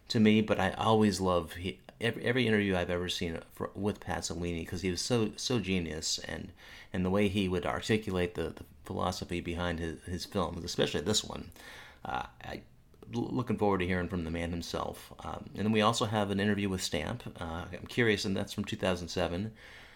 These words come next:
So after some time has passed, I wonder, and, you know, he's been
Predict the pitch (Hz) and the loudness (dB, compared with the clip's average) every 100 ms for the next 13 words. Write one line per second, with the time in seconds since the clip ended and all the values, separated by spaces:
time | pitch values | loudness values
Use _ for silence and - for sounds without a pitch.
0 | - - - 92 87 98 101 98 - 95 | -18 -8 2 4 4 4 2 -2 -2 -2
1 | 113 110 104 98 98 92 107 98 110 117 | 2 2 4 2 0 -2 -2 0 0 -2
2 | 87 87 98 95 92 90 - 98 87 90 | -2 -2 0 0 -2 -8 -8 -6 -4 -4
3 | 87 95 - 90 87 | -2 -4 -2 -2 -2